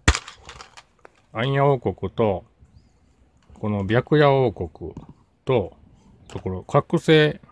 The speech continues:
ファイアーエムブレム覚醒っていうのと、この三つね。スリーディーエスってね、ファイアーエムブレムいっぱい出てますよね。これ、エコーズですね。ファイアーエムブレムエコーズね。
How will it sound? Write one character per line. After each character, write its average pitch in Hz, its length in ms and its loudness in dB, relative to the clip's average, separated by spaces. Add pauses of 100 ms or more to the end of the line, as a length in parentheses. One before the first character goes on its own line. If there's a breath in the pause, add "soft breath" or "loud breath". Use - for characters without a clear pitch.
フ 147 60 -4
ァ 143 40 0
イ 151 80 2
ア 151 40 6
ー - 20 2
エ 156 40 2
ム 143 80 -2
ブ 117 80 0
レ 101 80 0
ム 90 80 -2
覚 107 300 -2
醒 110 200 0
っ 104 40 -2
て - 120 -8
い 104 40 -4
う - 20 -4
の 85 80 -8
と、 - 140 -18 (240)
こ 110 80 -8
の 107 60 -4
三 110 220 -4
つ - 140 -20
ね。 82 180 -16 (960 soft breath)
ス 170 80 -2
リ 214 140 4
ー 202 40 0
デ 240 100 0
ィ 262 40 0
ー 262 40 0
エ - 20 2
ス - 120 -2
っ - 40 -8
て 104 160 0
ね、 131 200 4
フ 139 120 -2
ァ 156 40 2
イ 175 60 2
ア - 20 4
ー - 40 4
エ - 20 4
ム - 60 2
ブ 107 60 0
レ 104 80 2
ム 95 100 0
い - 20 -2
っ - 40 -4
ぱ - 120 -2
い 127 40 0
出 139 100 0
て 143 120 -2
ま 85 140 0
す - 140 -12
よ 85 80 -12
ね。 98 260 -12 (220 loud breath)
こ - 80 -10
れ、 117 180 -6
エ 110 80 -6
コ 98 200 -2
ー 87 40 -2
ズ 82 140 -10
で 85 100 -12
す - 180 -20
ね。 95 200 -14
フ 107 60 -8
ァ 104 40 -4
イ 101 80 -4
ア 98 40 -2
ー - 20 -
エ - 20 -2
ム 95 80 -6
ブ 90 80 -12
レ 85 80 -10
ム 85 240 -12
エ 98 60 -14
コ - 220 -16
ー - 40 -20
ズ - 180 -20
ね。 - 220 -16